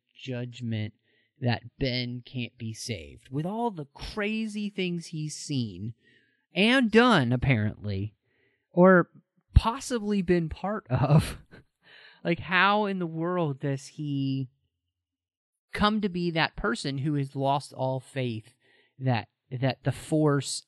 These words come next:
and through him can work miracles, you know, like, that it, it has the ability to do the, the impossible. And,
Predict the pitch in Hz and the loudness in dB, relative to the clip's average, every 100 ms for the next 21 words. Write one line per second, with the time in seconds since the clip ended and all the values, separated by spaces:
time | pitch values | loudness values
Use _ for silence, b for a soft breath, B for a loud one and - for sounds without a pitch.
0 | 147 139 127 - _ _ _ _ _ _ | -4 -4 -4 -8 _ _ _ _ _ _
1 | _ - 156 170 185 156 165 151 131 120 | _ -6 0 2 2 0 -2 -4 -4 -6
2 | 117 _ _ _ _ _ _ _ _ - | -10 _ _ _ _ _ _ _ _ -4
3 | 143 156 151 147 143 135 - _ 156 135 | 2 6 6 6 2 -2 -6 _ -4 4
4 | 147 139 135 - - _ _ _ _ _ | 4 4 0 -10 -20 _ _ _ _ _
5 | _ 120 113 190 294 98 - - - - | _ -10 0 2 2 0 -6 -10 -12 -12
6 | - 139 135 165 135 123 131 123 - 135 | -2 0 0 2 2 2 0 -2 -6 -6
7 | - - 175 170 147 127 170 196 143 123 | -4 0 2 4 2 4 4 4 4 2
8 | 117 117 160 151 135 - 135 156 147 165 | 2 2 2 4 2 2 -2 -2 0 -2
9 | 160 143 151 - 113 90 - b b 180 | 0 -2 -2 -4 -8 -8 -14 b b -6